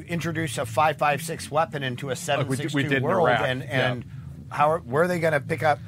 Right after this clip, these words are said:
Speaker 1: You can't just run down the store and get, pick up five five six.
Speaker 2: Now,
Speaker 1: when
Speaker 2: now, now the question is Machiavellian.
Speaker 1: <laughs>
Speaker 2: Uh, do we want them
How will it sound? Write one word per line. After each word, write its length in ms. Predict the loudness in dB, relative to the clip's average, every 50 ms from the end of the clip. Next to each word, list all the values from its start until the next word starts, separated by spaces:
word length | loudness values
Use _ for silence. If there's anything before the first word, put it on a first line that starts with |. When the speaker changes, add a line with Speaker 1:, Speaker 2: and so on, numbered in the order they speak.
| -12 -12 -12 -10 -8
Speaker 1:
You 100 | -6 -2
can't 200 | -2 0 -2 -2
just 160 | -4 -6 -6
run 160 | -2 -2 0 2
down 220 | 2 2 2 2
the 100 | -2 -4
store 480 | -4 -4 -2 0 2 2 2 0 0 -2
and 240 | -4 -4 -4 -2
get, 220 | -2 -2 -2 -2 -4
pick 120 | -2 0
up 160 | 0 0 2
five 200 | 4 4 4 4
five 220 | 4 2 0 0 -2
six. 420 | -4 -4 -4 -4 -4 -8 -6 0
Speaker 2:
Now, 140 | 2 4 4
Speaker 1:
when 80 | 6 8
Speaker 2:
now, 200 | 8 10 8 8
now 200 | 6 6 6 6
the 100 | 6 6
question 400 | 8 8 8 8 6 4 4 4
is 180 | 2 2 2
Machiavellian. 1080 | 2 4 4 4 4 4 8 8 8 8 8 6 2 0 -2 -4 -6 -8 -10 -12 -10 -10
Speaker 1:
<laughs> 60 | -10 -10 -8 0 6
Speaker 2:
Uh, 460 | 10 10 12 12 12 12 10 8 8 4 0 -2 4
do 160 | 6 8 8
we 180 | 8 8 6 4
want 460 | 2 2 4 6 6 6 6 4 0
them 360 | -2 -2 -2 -2 -4 -8 -10